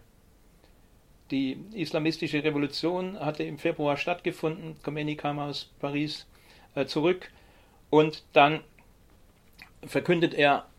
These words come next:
äh, das Schleierverbot für Frauen. Und am achten März, Internationaler Frauentag, gibt es eine sehr, sehr große,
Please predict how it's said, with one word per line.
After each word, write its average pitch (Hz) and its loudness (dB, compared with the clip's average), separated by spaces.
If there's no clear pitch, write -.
äh, 135 2
das 151 4
Schleierverbot 156 6
für 135 -2
Frauen. 156 0
Und 113 -4
am 117 -4
achten 151 -2
März, 160 0
Internationaler 156 -2
Frauentag, 156 -4
gibt 160 -4
es 147 -4
eine 165 -2
sehr, 190 2
sehr 160 0
große, 117 -6